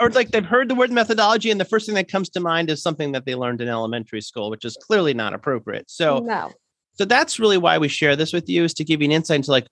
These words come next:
Speaker 1: "Oh, that's what methodology is and what it's for." It's not this foreign concept. It's not a product thing. It's not a one-time thing. Um, and there are people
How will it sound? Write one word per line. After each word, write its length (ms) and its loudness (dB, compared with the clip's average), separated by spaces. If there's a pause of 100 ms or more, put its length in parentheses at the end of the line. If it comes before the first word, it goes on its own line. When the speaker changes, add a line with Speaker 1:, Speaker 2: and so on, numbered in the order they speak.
Speaker 1:
"Oh, 220 0
that's 380 0
what 100 0
methodology 640 2
is 180 0
and 80 -2
what 140 2
it's 120 -4
for." 280 -2
It's 160 -2
not 180 -2
this 220 -2
foreign 420 0
concept. 540 -2
It's 160 -8
not 180 4
a 60 2
product 560 0
thing. 240 0
It's 160 -6
not 180 2
a 160 4 (200)
one-time 600 2
thing. 460 -2 (480)
Um, 440 -2 (240)
and 180 2
there 160 2 (140)
are 340 2
people 580 0